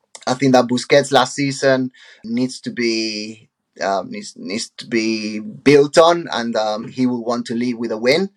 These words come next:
And, uh, I think Dembélé, as you've already mentioned, being healthy is important up front. I think Lewandowski still is one of the best strikers in world football, and I really don't see a reason why we shouldn't win the, the La Liga. Um, obviously,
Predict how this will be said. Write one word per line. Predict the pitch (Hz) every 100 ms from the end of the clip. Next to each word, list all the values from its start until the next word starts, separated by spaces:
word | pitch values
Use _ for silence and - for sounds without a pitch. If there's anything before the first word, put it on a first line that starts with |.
| - - - _ _
And, | 127 123 120
uh, | 117 113
I | 123
think | 131 123
Dembélé, | 117 113 117 131 127
as | 120 -
you've | 117
already | 117 117
mentioned, | 113 131 135 123
being | 113 110
healthy | 135 139 135 123
is | 113
important | 113 117 123 120 113
up | 101
front. | - 175 175 175 _ - _
I | -
think | 135 123
Lewandowski | 117 113 113 123 127 - 117 117 113 -
still | - - 135 127
is | 110 113
one | 120
of | 117
the |
best | 113 120 123
strikers | 127 117 117
in | 117
world | 110 113
football, | - 190 190 185 180 _ _ _ -
and | 131 127 120
I | 113 123 127
really | 135 135
don't | 123
see | 117 131
a | 113
reason | 117 131 131 120
why | 117 113
we | 117
shouldn't | 117 123 110
win | 113 113
the, | 107 101 95 90 85
the | 117
La | 117
Liga. | 104 135 123 95
Um, | 101 104
obviously, | 120 117 110 117 113